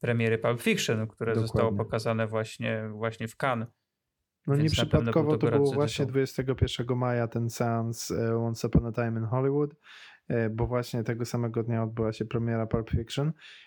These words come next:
Speaker 2: I powiem ci, że, e, od pierwszego dnia festiwalu słychać było, jak ludzie szykują się na, e, na ten seans na zasadzie takiej, że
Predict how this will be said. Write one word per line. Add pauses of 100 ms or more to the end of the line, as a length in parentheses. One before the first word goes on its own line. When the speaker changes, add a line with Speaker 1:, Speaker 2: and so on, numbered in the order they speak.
(120)
Speaker 2:
I
powiem
ci,
że, (140)
e, (680)
od (160)
pierwszego
dnia
festiwalu (340)
słychać
było,
jak
ludzie
szykują
się
na, (120)
e, (480)
na
ten
seans
na
zasadzie
takiej,
że